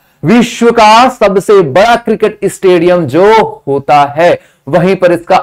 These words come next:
आयोजन होने वाला है फाइनल मैच का। ये भी आपको याद रखना है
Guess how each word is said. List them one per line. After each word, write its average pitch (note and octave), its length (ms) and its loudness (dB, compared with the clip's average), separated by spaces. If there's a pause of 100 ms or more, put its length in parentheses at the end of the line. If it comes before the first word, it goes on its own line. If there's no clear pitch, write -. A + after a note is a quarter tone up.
आयोजन D3+ 520 2
होने D3 280 -2
वाला C#3+ 260 2
है G3+ 140 0
फाइनल G#3+ 520 0
मैच A#2+ 300 -2
का। F#3+ 100 -2
ये D#3 300 0
भी F3 220 -2
आपको F3 680 0 (280)
याद E3 380 2
रखना D#3+ 320 -2
है F#3 200 -2